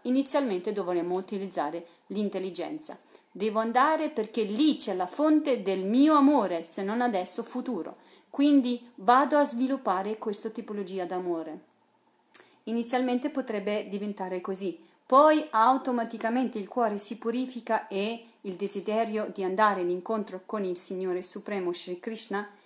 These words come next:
che risiede nell'associazione dei devoti, diventa automatico. Il devoto non vede l'ora che arriva il giorno dell'incontro,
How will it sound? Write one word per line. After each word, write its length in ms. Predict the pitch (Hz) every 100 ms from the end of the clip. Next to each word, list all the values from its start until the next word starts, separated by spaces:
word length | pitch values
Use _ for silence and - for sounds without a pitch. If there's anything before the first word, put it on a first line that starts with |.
| _
che 160 | - 208
risiede 560 | 180 165 208 226 165 160
nell'associazione 800 | 160 165 - - 180 208 185
dei 100 | 170
devoti, 440 | 190 190 160 160 -
diventa 540 | 220 196 160 - 180 - _ _ _ _ _ _ _
automatico. 1040 | 214 240 254 240 220 185 175 190 175 175 - _
Il 140 | 202 180
devoto 380 | 202 226 226 214
non 240 | 190 190
vede 280 | 202 185 185
l'ora 480 | 196 214 185 160 -
che 200 | - 175
arriva 560 | 175 202 247 262 277 -
il 180 | 202 175
giorno 540 | 208 196 202 220 233 - _ -
dell'incontro, 960 | 180 185 190 175 170 165 175 - -